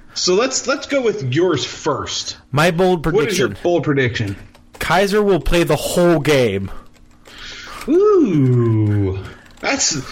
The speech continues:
Speaker 1: that is bold.
Speaker 2: <laughs> Yeah, which is sad.
Speaker 1: Let's see if it pays off, Cotton.
Speaker 2: <laughs> How about
Speaker 1: All right.
Speaker 2: you?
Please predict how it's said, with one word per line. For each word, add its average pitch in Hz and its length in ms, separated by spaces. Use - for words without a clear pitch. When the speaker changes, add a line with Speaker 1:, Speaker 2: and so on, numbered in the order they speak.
Speaker 1:
that 117 420
is 160 200
bold. 113 480
Speaker 2:
<laughs> - 60
Yeah, 160 260
which 147 200
is 156 140
sad. 113 500
Speaker 1:
Let's 180 140
see 233 140
if 196 80
it - 100
pays 190 280
off, 156 220
Cotton. 127 500
Speaker 2:
<laughs> - 140
How 185 540
about 180 120
Speaker 1:
All - 80
right. 143 100
Speaker 2:
you? 110 280